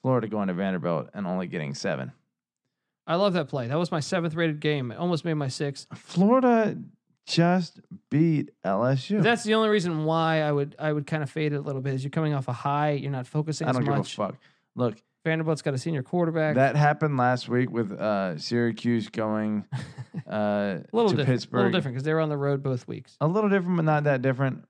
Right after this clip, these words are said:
Speaker 1: But, and plus, uh, Florida won, so maybe there is the letdown factor. But, um, look, Florida's just a much better team than a seven-point win at Vanderbilt. That's it. And Dan Mullen is a very good,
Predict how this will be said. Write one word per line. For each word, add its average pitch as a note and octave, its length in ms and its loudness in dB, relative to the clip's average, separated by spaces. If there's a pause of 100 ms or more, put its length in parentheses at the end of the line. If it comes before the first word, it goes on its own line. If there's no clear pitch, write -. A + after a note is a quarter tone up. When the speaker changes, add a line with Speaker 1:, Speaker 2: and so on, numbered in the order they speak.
Speaker 1:
But, A#2 240 -4
and A#2+ 240 0
plus, B2 400 -2
uh, G#2 400 2 (400)
Florida B2+ 240 2
won, A2 380 0
so A2 120 -6
maybe A2 240 -2
there G2 200 0
is G2+ 140 -2
the F#2+ 100 -6
letdown A2 460 -2
factor. A#2 520 -2 (640)
But, A#2 260 2
um, E2+ 400 -2 (580)
look, A#2 160 -2
Florida's C3 360 0
just C3+ 140 -4
a A#2+ 40 0
much G#2 320 0
better G2+ 200 -4
team A2 260 -6
than G2+ 140 -2
a F2 60 -6
seven-point F#2+ 560 -8
win G2 280 -4
at D#2+ 240 -2
Vanderbilt. G#2+ 480 -4 (320)
That's A2 240 -2
it. B2 340 -4
And G#2 220 -2
Dan A2+ 240 0
Mullen A#2 340 2
is G#2+ 140 -2
a G#2 80 0
very G2 260 0
good, B2+ 400 -4